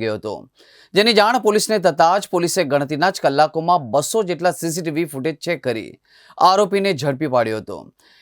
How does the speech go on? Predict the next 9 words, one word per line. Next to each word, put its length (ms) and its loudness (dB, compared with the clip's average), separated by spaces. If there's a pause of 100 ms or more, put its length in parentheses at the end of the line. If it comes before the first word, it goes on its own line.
(120)
એને 140 4 (120)
બાળકને 420 2
મુક્ત 320 0
કરાવી 460 4
તેના 240 2
વાલીને 400 -2
સોંપવામાં 500 -2
આવ્યું 260 -8
હતું. 240 -18